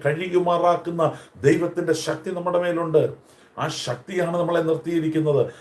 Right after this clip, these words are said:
അവന്റെ മഹത്വത്താലും വീര്യത്താലും നമ്മെ വിളിച്ചവന്റെ, ഏ, പരിജ്ഞാനത്തിനൊത്തവണ്ണം, പരിജ്ഞാനത്താൽ അവന്റെ ദിവ്യശക്തി ജീവനും, ആ, ശ-, ഭക്തിക്കും വേണ്ടതൊക്കെയും നമുക്ക് ദാനം നൽകിയിരിക്കുന്നുവല്ലോ.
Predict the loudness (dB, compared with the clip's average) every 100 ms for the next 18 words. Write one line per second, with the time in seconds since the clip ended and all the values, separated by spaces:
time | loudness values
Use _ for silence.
0 | -12 -2 2 2 2 2 0 -2 -2 -2
1 | 0 0 -2 -4 -4 -2 -2 2 2 2
2 | -4 -6 -4 0 2 0 0 0 2 4
3 | 2 2 -6 -10 0 4 4 2 -6 0
4 | 0 2 -2 -4 -4 -4 -2 -2 2 2
5 | 4 4 2 2 -2 2 2 2 -2 -8
6 | -6 -4 -2 -2 0 0 2 4 4 0
7 | -8 -8 -8 -8 -14 _ _ _ _ _
8 | _ -20 -6 -4 0 0 -2 -6 -14 -20
9 | _ _ _ _ -8 -8 -6 -8 -8 0
10 | 2 2 -2 -6 -4 -4 -2 -2 0 0
11 | 0 -2 0 0 -2 -10 -2 0 0 -2
12 | -2 -4 -6 -6 -4 -4 -2 -2 -4